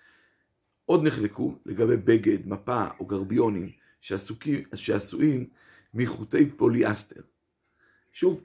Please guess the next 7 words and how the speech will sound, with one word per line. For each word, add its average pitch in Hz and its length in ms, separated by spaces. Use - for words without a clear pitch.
גם 156 140
כן 120 140
חוטים 147 360
מפלסטיק, 131 680
ואמרו, 107 840
"אוקיי, - 300
אז - 240